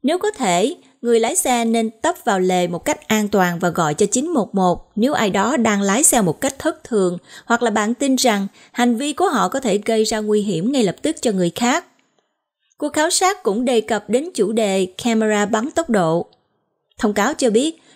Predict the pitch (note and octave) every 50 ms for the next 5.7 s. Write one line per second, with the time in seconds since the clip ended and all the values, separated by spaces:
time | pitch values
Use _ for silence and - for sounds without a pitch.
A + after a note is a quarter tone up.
0 | _ - - E4+ E4+ - C#4+ C4+ B3+ B3 A3+ G3+ F#3+ G3+ A3+ D4+ - - C#4 B3
1 | A3+ A3+ - - G#3 - A#3+ A#3 A3 - A#3+ A3 G#3 G#3+ G#3+ G#3 G#3 G3+ G3 F#3
2 | - - B3+ C#4+ G#3+ E3+ D#3+ - - F#3+ F#3+ F#3 F3+ F#3+ G3+ G3 F#3 A#3 C4+ D#4+
3 | D#4+ - _ _ _ _ - F#3+ F#3 F#3 - A#3 B3+ D4+ D4 C#4+ B3 C4+ E4 -
4 | - C4+ A#3+ D4+ - F#4 F#4+ - - A3+ G3 G#3 F3+ E3+ - - A#3+ B3 A3 A3
5 | G3+ G3+ G3 G3+ G3+ - - G3 D#3+ D#3 F3 G#3+ C#4+